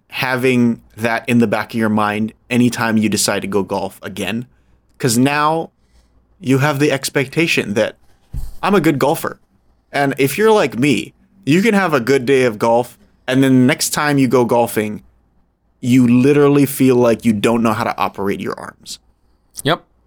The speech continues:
Speaker 2: The next hundred times of
Speaker 1: Yes,
Speaker 2: golfing.
Speaker 1: exactly. Which is very much like fishing.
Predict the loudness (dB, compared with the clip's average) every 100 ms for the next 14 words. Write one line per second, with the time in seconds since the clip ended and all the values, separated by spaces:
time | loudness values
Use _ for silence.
0 | _ 0 0 0 -2 -2 0 -2 -2 0
1 | -2 -6 -8 -6 0 0 0 -2 -4 -10
2 | -20 -4 -2 0 -2 -4 -8 -10 _ -20
3 | -10 -4 0 0 0 0 0 0 -2 -2
4 | -6